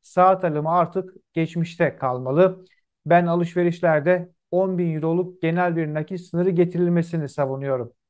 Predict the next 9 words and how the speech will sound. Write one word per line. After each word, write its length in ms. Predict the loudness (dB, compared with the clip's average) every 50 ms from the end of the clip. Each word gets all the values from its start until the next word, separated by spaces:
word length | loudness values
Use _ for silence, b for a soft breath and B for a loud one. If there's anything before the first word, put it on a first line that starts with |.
| _ _ -4
Bu 140 | -2 2 4
da 180 | 4 4 4
varlıkların 840 | 4 4 4 4 2 0 -4 -4 -2 -2 0 0 0 -2 -4 -8 -14 _ _ _ _ _ _ _
suçlular 580 | _ -10 -8 -8 -6 -4 0 2 4 4 4 4
tarafından 840 | 0 -2 -2 -2 -6 -6 -4 0 2 2 2 0 -4 -10 -10 -6
gizlenme 480 | -4 -4 -2 0 0 0 0 0 -2 -2
tehlikesini 580 | -2 -2 -2 -2 -2 -4 -6 -6 -6 -4 -2 -2
azaltıyor." 680 | 0 0 2 2 2 2 0 0 -2 -2 -2 -2 -4
dedi. 280 | -6 -6 -6 -8 -10